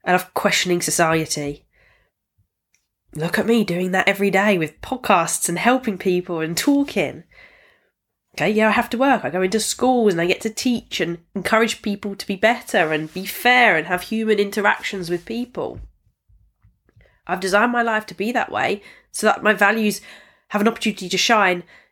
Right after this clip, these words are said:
each and every day. And I've never let my relationship status determine that. And from the stats, we know that that isn't the determiner of anxiety. But there are other things. So when you feel out of control in life,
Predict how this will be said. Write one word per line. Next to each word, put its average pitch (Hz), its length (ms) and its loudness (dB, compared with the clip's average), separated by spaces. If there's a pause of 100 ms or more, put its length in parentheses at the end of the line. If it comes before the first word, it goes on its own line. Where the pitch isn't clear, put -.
each 247 220 -2
and 208 80 2
every 190 180 0
day. 208 460 -2 (680)
And 202 120 4
I've 190 100 0
never 208 200 4
let 214 180 2
my 180 80 0
relationship 180 500 -2
status 190 380 -6
determine 190 600 -4
that. 147 180 -10
And 175 240 -4 (260)
from 220 200 0
the 208 60 4
stats, - 380 0
we 208 100 -4
know 220 280 4
that 202 120 -2
that 208 200 -2 (100)
isn't 214 300 -2
the 175 40 -10
determiner 185 640 -4 (280)
of 175 80 -6
anxiety. 175 720 -4 (1000)
But - 100 -2
there 202 140 4
are 196 220 4
other 202 160 0
things. 190 680 -6
So 226 180 2
when 240 180 4
you 233 380 2
feel 269 420 2
out 233 180 2
of - 80 -4
control 196 440 0
in 202 120 0
life, 226 460 0